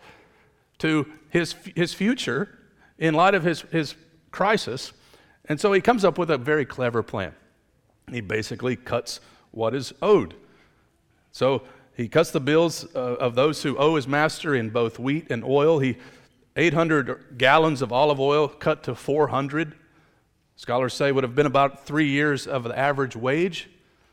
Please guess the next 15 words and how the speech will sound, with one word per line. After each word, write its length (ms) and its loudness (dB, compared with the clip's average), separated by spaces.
That's 140 -14
what 80 -2
he 80 -2
cuts 260 -4
off 240 0
this 160 -8
debtor. 400 -2
About 220 4
a 60 0
twenty 380 0
percent 300 0
reduction 400 0
off 180 0
the 100 -2
wheat. 380 -2